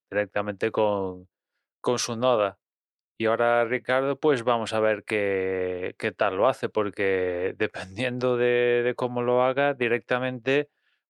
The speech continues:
puede ser su sentencia de muerte, porque si hace los mismos resultados que hace, que ha hecho De Vries, directamente Ricardo se acaba de, de pegar un tiro en el pie.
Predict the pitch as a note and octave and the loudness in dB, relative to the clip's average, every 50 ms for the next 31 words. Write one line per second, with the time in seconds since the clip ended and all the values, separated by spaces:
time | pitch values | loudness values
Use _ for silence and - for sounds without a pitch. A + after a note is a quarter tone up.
0 | _ - A#2 A2+ A#2 A2+ - - A#2+ A#2+ B2+ C3 B2+ - C3+ B2 - A2+ A2 G2+ | _ -2 0 0 0 0 0 0 0 2 2 0 0 0 -2 -2 0 -2 -4 -2
1 | - A#2+ A2+ G#2+ - C3 C3+ A#2+ G#2+ G#2 A#2+ B2+ B2+ - - - - - _ _ | -2 -2 -2 0 0 2 2 2 2 2 2 2 2 0 -4 -12 -18 -18 _ _
2 | _ - G2 F2+ F2+ G2 G2 - - G#2+ G2+ G2 G2 G#2 A2 A2 - - A#2+ A2+ | _ -4 -4 -4 -4 -6 -6 -6 -6 -6 -6 -4 -2 -2 -2 -2 -2 -2 -2 -2
3 | A#2+ A#2+ B2 A#2+ A#2+ B2 A#2+ A#2 - B2 A2+ - - B2 A2+ G2+ G2 - - - | -2 -2 -2 -2 -2 -2 -2 -2 -4 -6 -8 -4 -2 0 0 0 -2 -6 -6 -4
4 | G#2 G#2 G#2+ G#2 - - A2 A2 A2+ A2+ A2+ A2+ A2+ A2 A2 A2 A2 A2 A2 A2 | -2 -2 -2 -4 -6 -6 -4 -2 -2 -2 -2 -2 -2 -2 -2 -2 -4 -4 -6 -8
5 | A2 - - A#2 A#2+ A#2+ - A#2+ A2+ A2+ A#2 A2 - B2+ C3+ C#3 - - - _ | -8 -4 -2 -2 -2 0 -2 -2 0 0 0 0 0 0 0 0 0 -4 -6 _
6 | _ _ _ _ _ _ _ _ _ _ - G#2+ G#2 G#2+ G#2+ - A2 G#2+ A2+ A2+ | _ _ _ _ _ _ _ _ _ _ -4 0 0 0 0 0 -2 -2 -2 -4
7 | G#2+ - B2 A#2 A#2 A2+ - - A2+ A2 G#2 - A#2+ A#2+ - A#2 A2 - G#2+ G#2 | -2 -2 -2 -2 -2 -4 -2 -2 -2 -2 -2 -4 -4 -2 -2 -4 -2 -2 0 2
8 | G#2+ A2+ A2+ A#2 A#2 A2+ G#2+ G#2 G2+ G2+ G2+ G2 F#2+ - _ _ _ _ _ _ | 2 2 2 2 2 2 2 2 0 0 -2 -4 -6 -10 _ _ _ _ _ _
9 | _ _ _ _ _ _ _ _ G#2+ G#2+ G#2 - - G#2 G2+ G#2 A2 A2 A2 G#2 | _ _ _ _ _ _ _ _ -4 -4 -2 0 0 0 2 2 0 0 -4 -4
10 | - A#2 A2 A2 A2 G2+ G2 F#2 - _ B2 B2 - - | -4 -2 0 0 0 0 -2 -4 -4 _ -2 -2 -2 -4